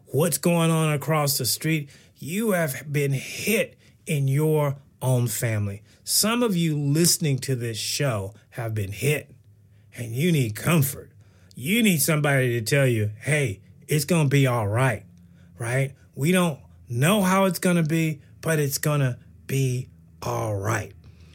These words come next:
And so when people go through crisis, they need their friends and family to help them, because many people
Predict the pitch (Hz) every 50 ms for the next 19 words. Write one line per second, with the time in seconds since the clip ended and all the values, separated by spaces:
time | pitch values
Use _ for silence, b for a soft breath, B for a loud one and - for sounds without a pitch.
0 | b b - 120 117 - - 180 180 175 160 143 139 - 202 220 175 190 190 160
1 | 139 156 160 156 147 - 139 113 - - - 180 185 196 196 165 - - 123 110
2 | 107 - - B B B B B B B - 175 196 226 202 190 180 175 156 135
3 | 127 117 110 - - - 165 175 175 180 175 170 170 165 165 160 160 156 - -
4 | b b b b b b b b - - 127 120 120 117 113 113 110 110 - -
5 | - - 180 175 185 196 190 185 165 139 131 123 120 120 120 117 110 b b b
6 | b b - - 131 104 104 147 143 135 - - 123 104 - - - - - 147
7 | 147 147 135 143 160 208 233 220 196 147 - 170 175 175 139 127 123 123 131 135